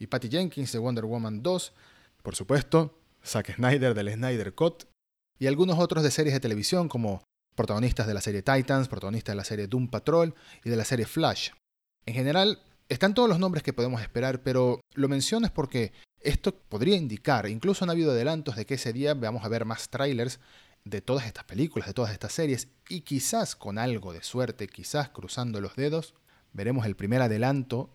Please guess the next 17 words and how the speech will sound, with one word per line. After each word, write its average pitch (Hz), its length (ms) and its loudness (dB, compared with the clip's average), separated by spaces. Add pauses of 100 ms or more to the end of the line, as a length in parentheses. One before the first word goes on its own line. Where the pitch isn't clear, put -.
(140)
de 117 180 -2
la 104 120 -4
nueva 92 240 -6
película 85 320 -10
de 87 100 -4
Batman. 98 320 0
No 147 100 2
sabemos 208 360 2
si - 80 -2
va 156 80 4
a - 20 2
suceder, 101 460 -2
pero 104 140 2
hay 127 80 2
rumores 160 460 0
de 104 120 -8
que 87 340 -8